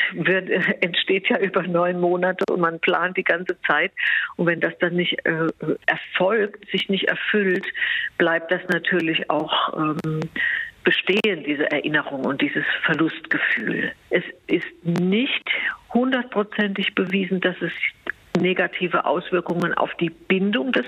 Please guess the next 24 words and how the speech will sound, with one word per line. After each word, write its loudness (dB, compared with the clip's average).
Vaters, 0
äh, 2
zum 0
Kind -2
hat. 0
Die, 2
äh, 0
kann 0
sich -2
weiterhin 0
auch -2
noch -2
gut -2
entwickeln. 0
Aber 2
der 0
Mann 0
wird 0
es -2
sicherlich 0
als 0
Zurückweisung, 0
Verlust 0
erleben. 0